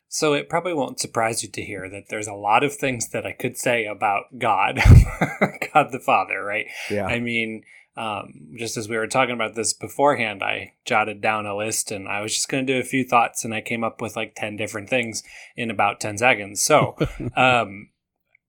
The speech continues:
Speaker 1: obviously not gonna talk about all of them. I think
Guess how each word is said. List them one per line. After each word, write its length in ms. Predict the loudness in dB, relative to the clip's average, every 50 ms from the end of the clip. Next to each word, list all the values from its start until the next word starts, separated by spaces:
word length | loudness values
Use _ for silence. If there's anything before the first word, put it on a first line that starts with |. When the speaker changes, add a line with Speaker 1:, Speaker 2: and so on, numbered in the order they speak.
| _ _ _ _ _ _ _
Speaker 1:
obviously 380 | 4 4 6 6 4 2 2 4
not 180 | 4 4 2
gonna 180 | 2 -2 -6 -4
talk 260 | 0 0 0 0 0
about 280 | -2 -4 -2 -2 -4 2
all 280 | 4 6 6 6 6 4
of 140 | 0 -4 -6
them. 400 | -4 -4 -4 -6 -8 -12 -16 -18 _ -20 -20 -20 -20 -20 _ _ _ _ _ _ _ _ -4 -4 -2 -2 -4 0 2
I 100 | 2 2
think 360 | 4 2 -2 -2 -2 -4